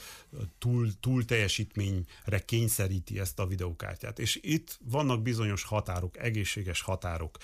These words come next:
Például nyáron, mivel meleg levegő van, nehezebb a hűtése, most nem mindenki engedheti meg magának, hogy egy két kilowattos, ö,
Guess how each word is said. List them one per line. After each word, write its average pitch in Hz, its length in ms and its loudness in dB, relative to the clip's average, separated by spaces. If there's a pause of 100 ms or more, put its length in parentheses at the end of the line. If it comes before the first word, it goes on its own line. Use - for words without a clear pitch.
(320)
Például 117 320 4
nyáron, 107 480 4
mivel 107 460 2 (200)
meleg 104 420 2
levegő 90 520 -2 (100)
van, 87 380 -2
nehezebb 110 640 2
a 107 120 4
hűtése, 95 760 -2 (280)
most 113 240 -2
nem 139 160 4
mindenki 117 380 2
engedheti 107 440 0
meg 104 140 2
magának, 104 440 2
hogy 98 180 -2
egy 92 200 -2
két 120 260 0
kilowattos, 104 800 0
ö, 92 180 2